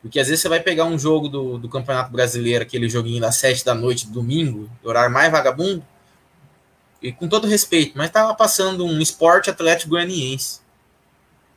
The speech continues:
Então é pro Cruzeiro tá na Série A. Não tem, é, não tem outro lugar que ele, que ele possa estar.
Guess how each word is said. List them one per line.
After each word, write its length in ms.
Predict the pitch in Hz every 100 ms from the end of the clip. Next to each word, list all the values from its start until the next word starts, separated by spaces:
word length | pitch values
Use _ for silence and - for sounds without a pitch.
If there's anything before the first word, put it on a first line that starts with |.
| _ _ _ _ _ _ _ _ _ _ _ _ - -
Então 220 | - 175
é 100 | 196 226
pro 160 | 349
Cruzeiro 360 | 262 143 156 180
tá 100 | 190
na 100 | 190
Série 240 | - 214
A. 280 | 135 120 - _ _ _ _ _ _ -
Não 160 | 165 185
tem, 580 | - 185 202 143 123 - _ _ _ - - - _ _
é, 280 | 113 110 110
não 160 | 135
tem 200 | 143 185
outro 280 | 190 220 -
lugar 360 | 190 160 170 180
que 120 | 185
ele, 360 | 180 170 139 123
que 100 | 156
ele 120 | 147
possa 360 | - 139 143 139
estar. 320 | - 113